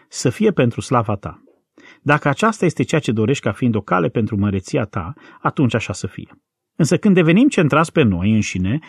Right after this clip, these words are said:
în rugăciunile noastre, atunci începem să-L punem la îndoială pe Dumnezeu. Iar acesta este un păcat serios. Suntem pragmatici în societatea noastră.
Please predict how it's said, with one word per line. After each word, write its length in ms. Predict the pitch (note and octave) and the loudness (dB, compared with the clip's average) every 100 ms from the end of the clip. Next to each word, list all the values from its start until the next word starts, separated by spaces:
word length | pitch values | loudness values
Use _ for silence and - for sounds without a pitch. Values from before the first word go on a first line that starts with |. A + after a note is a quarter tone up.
| - | -4
în 80 | E3 | 0
rugăciunile 460 | D3+ C#3+ A#3+ A#3+ | 2 0 2 2
noastre, 380 | D3 G2+ - D3+ | 2 0 -2 -6
atunci 300 | - G#3 F3+ | -2 0 0
începem 380 | C#3+ A3+ G#3 E3+ | 0 -2 0 -2
să-L 200 | - A2+ | 0 -4
punem 280 | - D#3 A2+ | 0 0 2
la 80 | G#2 | 2
îndoială 280 | G2+ B2+ | 0 0
pe 100 | A#2 | -2
Dumnezeu. 520 | G#2+ G2 F#2+ E2+ D#2 _ _ - - | -2 -2 -2 -4 -14 _ _ -20 -4
Iar 160 | C#3 B2+ | -2 0
acesta 520 | B2 A#3+ - B2+ D#3 - - | -2 -4 -2 -4 -6 -10 -6
este 260 | D#3+ - A#2 | -4 -2 -2
un 60 | |
păcat 260 | A2 A#2+ A#2+ | -2 -4 -4
serios. 500 | A2 F#2+ - - - _ _ _ _ | -2 -6 -10 -18 -20 _ _ _ _
Suntem 440 | - C3+ B2+ D#3+ D#3+ | -4 -2 2 2 2
pragmatici 600 | D3+ B2+ B2+ D#3+ G#2 - | 0 2 0 0 -2 -4
în 80 | |
societatea 540 | F#2+ G2 - F#2+ F2+ D#2+ | -4 -4 -6 -8 -6 -8
noastră. 440 | D#2 - - - | -10 -14 -20 -20